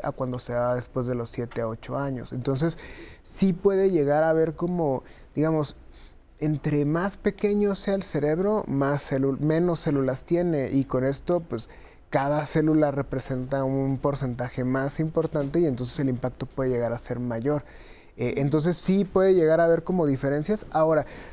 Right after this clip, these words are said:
también decir, "El estrés se expresa como ansiedad", no necesariamente.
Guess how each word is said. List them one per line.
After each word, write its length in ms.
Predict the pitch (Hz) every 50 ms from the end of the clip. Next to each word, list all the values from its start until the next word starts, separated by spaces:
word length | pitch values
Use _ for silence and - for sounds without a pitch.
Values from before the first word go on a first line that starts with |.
| - -
también 540 | - 180 170 185 190 190 202 202 208 214 208
decir, 400 | 202 196 190 - 202 208 208 185 - - - - - - - - - - - - -
"El 240 | 190 202 196 185 160
estrés 680 | 147 147 - - - - 196 196 196 196 185 - - - - -
se 840 | - - - - 185 170 165 160 156 156 151 151 151 147 147 147 151
expresa 500 | 151 - - - - 175 170 165 - 208
como 240 | - - 196 180 156
ansiedad", 480 | 139 135 - - 139 139 165 190 202 - -
no 280 | 165 156 160 170 170
necesariamente. 800 | 165 170 156 147 139 - 147 139 139 131 127 117 104 98 - -